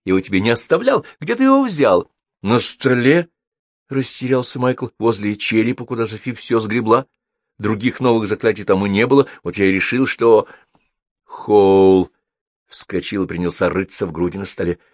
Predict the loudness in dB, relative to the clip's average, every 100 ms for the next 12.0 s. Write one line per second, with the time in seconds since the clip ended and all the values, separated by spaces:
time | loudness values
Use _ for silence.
0 | _ _ _ _ -14 -4 -2 0 2 2
1 | 2 0 -4 -4 -4 -2 -2 -4 -8 -10
2 | -10 -20 _ _ _ _ _ -2 2 2
3 | 0 -4 -6 -8 -16 _ _ _ _ _
4 | _ -18 -12 -8 -8 -8 -8 -8 -10 _
5 | _ _ _ _ -10 -8 -8 -10 -6 -6
6 | -6 -8 -8 -4 -4 0 2 4 2 0
7 | -6 -6 -4 -4 -4 -8 -6 -4 -4 -4
8 | -10 _ _ -8 2 2 2 -2 0 0
9 | 0 -2 2 2 2 0 0 -6 -12 _
10 | -14 -6 -4 -2 -2 -2 -2 -2 -4 -6
11 | -2 0 0 -2 -4 -8 -8 -6 -4 -6